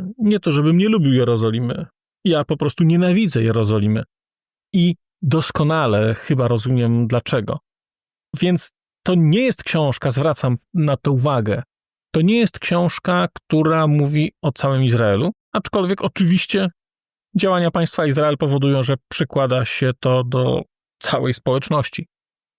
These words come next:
To jest książka opowiadająca o Jerozolimie i o specyfice życia w Jerozolimie. Książka fantastyczna,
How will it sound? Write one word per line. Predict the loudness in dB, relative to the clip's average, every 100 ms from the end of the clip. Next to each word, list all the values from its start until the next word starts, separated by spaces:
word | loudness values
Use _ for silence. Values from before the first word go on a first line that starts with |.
| _ _ _ _ _
To | -2
jest | -2 -2
książka | -4 -2 -2 -2
opowiadająca | -2 0 0 0 -2 -2 -4
o | 0
Jerozolimie | 2 2 0 0 0 2 2 0 -2
i | -4 0
o | -2
specyfice | -2 -4 -4 -2 -2 0 0 0
życia | -2 0 0
w | 0
Jerozolimie. | 0 0 0 0 -2 -6 _ _ _ _ _ _
Książka | -4 -2 -2 -4 -4
fantastyczna, | -2 -2 -4 -2 -4 -2 -2